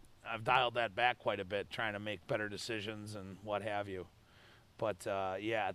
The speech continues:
this, I mean, what gets better than this, you know? Again, you have a beautiful day with this little pond and frickin' all this greenery around you. It's, it's just frickin' amazing. You know, and the fact that your f-, family, our family,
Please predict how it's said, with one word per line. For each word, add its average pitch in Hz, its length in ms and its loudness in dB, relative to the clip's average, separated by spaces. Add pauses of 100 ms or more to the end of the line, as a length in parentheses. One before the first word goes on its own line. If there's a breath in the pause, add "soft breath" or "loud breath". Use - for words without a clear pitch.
(160)
this, 170 240 6
I 147 120 6
mean, 147 280 2 (400 loud breath)
what 196 220 2
gets 240 180 2
better 180 280 10
than 104 180 0
this, - 340 0 (220)
you 127 120 0
know? 113 240 2 (840 loud breath)
Again, 151 320 6
you 147 100 6
have 156 120 6
a 131 180 -2
beautiful 180 600 4
day 147 420 8
with 147 160 2
this 127 200 -2
little 165 180 10
pond 170 520 12
and 127 260 0
frickin' 151 560 2
all 127 180 10
this 160 200 8
greenery 151 480 10
around 165 400 12
you. 170 280 10
It's, 131 320 -4
it's 156 140 -4
just - 220 -6
frickin' 165 240 0
amazing. 143 400 0 (680 loud breath)
You 135 80 -6
know, 156 140 4
and 151 80 0
the 131 60 -2
fact 160 320 6
that 165 220 6 (440 soft breath)
your 170 320 10
f-, 127 80 -10 (220)
family, 165 520 4
our 160 300 12
family, 156 680 6